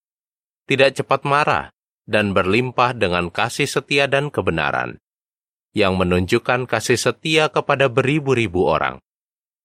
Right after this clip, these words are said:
Dia mengampuni kesalahan, pelanggaran, dan dosa." Keluaran tiga puluh empat ayat enam dan tujuh. Dengan kata-kata yang indah itu,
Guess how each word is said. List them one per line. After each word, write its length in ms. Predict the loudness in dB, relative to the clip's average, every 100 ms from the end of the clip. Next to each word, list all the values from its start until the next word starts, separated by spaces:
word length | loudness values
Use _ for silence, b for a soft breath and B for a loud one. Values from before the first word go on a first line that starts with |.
| _ _ -2
Dia 240 | 2 2
mengampuni 560 | 2 0 0 2 2 2
kesalahan, 800 | -2 -2 0 2 0 -2 -6 -8 _ _ _ _ 0
pelanggaran, 800 | 4 4 4 0 0 0 -4 -10 _ _ _ -4
dan 320 | 0 0 0
dosa." 480 | -2 -2 -2 -4 -6 _ _ _ _ _ _ _ _ -2
Keluaran 480 | 2 2 2 0
tiga 320 | -2 -2 0 0
puluh 240 | 2 2
empat 320 | 2 0 0 -2 _ -4
ayat 400 | 0 2 0 -2
enam 560 | -4 0 0 -2 -10 -18 _
dan 320 | -4 -2 -2
tujuh. 480 | -4 -4 -2 -4 -6 _ _ _ _ _ _ _ _ _ _ _ _ _ -4
Dengan 380 | 0 2 0
kata-kata 480 | 0 0 0 -2 0
yang 240 | 0 0 0
indah 240 | 0 2
itu, 480 | 0 -2 -4 -2